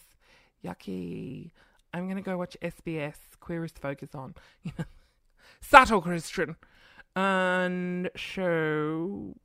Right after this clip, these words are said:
he obviously didn't believe. I was like, "I'll take the images, though, and put them in the bin." Just put them in the bin. Didn't put them in the bin. I put them in my room. And I said to him, um, this is my excuse. Lame. S-, this is so bad.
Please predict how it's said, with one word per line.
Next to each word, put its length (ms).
he 320
obviously 360
didn't 160
believe. 120
I 20
was 100
like, 160
"I'll 120
take 220
the 120
images, 280
though, 80
and 100
put 100
them 100
in 60
the 60
bin." 500
Just 120
put 120
them 100
in 60
the 60
bin. 400
Didn't 200
put 140
them 100
in 60
the 60
bin. 220
I 40
put 180
them 160
in 120
my 120
room. 280
And 100
I 60
said 220
to 80
him, 320
um, 280
this 140
is 100
my 120
excuse. 500
Lame. 580
S-, 260
this 120
is 60
so 260
bad. 240